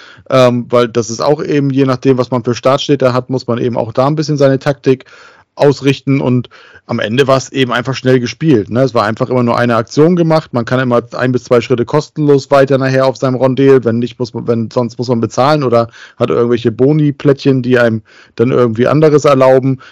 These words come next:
mit den Ressourcen auf den Karten. Das war ganz praktisch mit dem an der Seite parken. Ähm, ja,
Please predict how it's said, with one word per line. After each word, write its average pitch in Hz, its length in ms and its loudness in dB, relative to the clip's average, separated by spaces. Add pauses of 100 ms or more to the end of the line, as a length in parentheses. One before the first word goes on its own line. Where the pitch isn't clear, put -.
mit 123 180 -2
den 120 100 0
Ressourcen 151 500 0
auf 143 120 -2
den 139 160 0
Karten. 139 480 -2
Das 120 160 -2
war 131 140 0
ganz 127 200 -2
praktisch 127 420 -8
mit 123 140 -4
dem 120 80 -2
an 127 100 -4
der 120 100 0
Seite 120 240 2
parken. 117 520 -2 (480)
Ähm, 101 440 -2 (140)
ja, 92 300 0